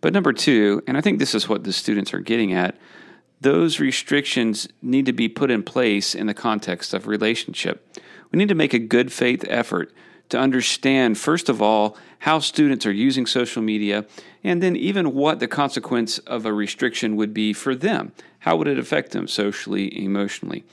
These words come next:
That doesn't mean we don't put them in place, but it means that we do it with a certain level of empathy. And then I think the third one is that as a parent, we have to have the courage to do something that may make a student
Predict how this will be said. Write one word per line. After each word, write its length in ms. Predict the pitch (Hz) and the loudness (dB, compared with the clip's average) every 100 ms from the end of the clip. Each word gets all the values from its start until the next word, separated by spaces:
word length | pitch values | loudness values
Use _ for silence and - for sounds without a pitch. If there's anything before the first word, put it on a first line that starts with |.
| - - - - | -20 -20 -14 -4
That 120 | 233 | 2
doesn't 220 | 180 117 | 2 2
mean 140 | 120 113 | 2 2
we 100 | 101 | 0
don't 180 | 92 | -2
put 140 | - 113 | -4 -4
them 120 | 98 | -4
in 100 | - | -6
place, 480 | - - - 90 - - - | -2 2 2 0 -6 -8 -4
but 120 | 143 | -2
it 60 | |
means 200 | 139 156 | 0 -2
that 100 | 147 | -2
we 100 | 135 | -4
do 260 | 131 113 107 | -2 0 0
it 100 | - | 0
with 140 | 107 | -4
a 60 | 107 | -4
certain 400 | - 113 - 104 | -4 -4 -6 -4
level 420 | 98 101 101 101 - - - _ | -4 -2 -2 -4 -12 -20 -20 _
of 200 | - 98 | -10 -6
empathy. 520 | 104 107 87 - - - _ - - - | -4 -4 -6 -6 -8 -10 _ -20 -20 -8
And 140 | - 180 | -2 0
then 100 | 269 | 2
I 80 | 208 | 0
think 180 | 214 | 2
the 100 | 120 | 2
third 400 | 117 - 104 127 | 0 0 0 0
one 340 | 127 131 131 131 - - - | 0 0 -2 -4 -12 -16 -4
is 220 | 123 117 | -2 2
that 220 | 127 120 - | 2 2 0
as 180 | 123 | 0
a 60 | 117 | -2
parent, 500 | - 165 175 131 - | -2 0 2 2 0
we 120 | 131 | 0
have 160 | 147 139 | 0 -2
to 80 | 127 | -2
have 240 | 123 117 | 0 0
the 80 | 98 | -2
courage 680 | - - 147 143 135 - - - - _ | -6 -2 2 2 2 -2 -8 -12 -20 _
to 100 | - | -6
do 220 | 151 175 196 | 0 2 2
something 400 | - 147 147 127 | 2 2 2 2
that 140 | 123 | 2
may 180 | 127 127 | 2 2
make 240 | 120 113 | 2 2
a 40 | 110 | -2
student 580 | - - 104 101 - | -2 0 2 2 -2